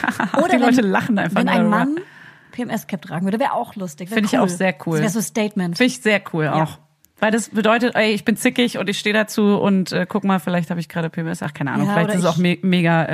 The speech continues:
Speaker 1: äh,
Speaker 2: oder no,
Speaker 1: sexistisch.
Speaker 2: no Zyklus-Shaming.
Speaker 1: <laughs>
Speaker 2: No Zyklus-Shaming.
Speaker 1: No Zyklus-Shaming.
Speaker 2: So sind Männer.
Speaker 1: Das ist die Sympathie mit der P-M-S-Zeit der Frau.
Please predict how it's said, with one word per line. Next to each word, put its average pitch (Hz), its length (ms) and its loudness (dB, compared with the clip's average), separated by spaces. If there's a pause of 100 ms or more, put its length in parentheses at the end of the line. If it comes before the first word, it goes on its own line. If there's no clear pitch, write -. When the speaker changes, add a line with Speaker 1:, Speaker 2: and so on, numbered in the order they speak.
(160)
Speaker 1:
äh, 160 40 0
Speaker 2:
oder 208 180 2
no, 214 140 2
Speaker 1:
sexistisch. 220 140 0
Speaker 2:
no 247 60 4 (240)
Zyklus-Shaming. 214 840 2
Speaker 1:
<laughs> 247 80 -8
Speaker 2:
No 226 140 0
Zyklus-Shaming. 240 840 2
Speaker 1:
No 240 120 0
Zyklus-Shaming. - 340 -4 (360)
Speaker 2:
So 226 200 0
sind 202 160 2
Männer. 165 180 -2 (480)
Speaker 1:
Das 214 120 2
ist 214 200 -2
die 233 100 0
Sympathie 208 640 -2
mit 185 180 0
der 185 120 0
P-M-S-Zeit 165 680 -4
der - 80 -12
Frau. - 380 -8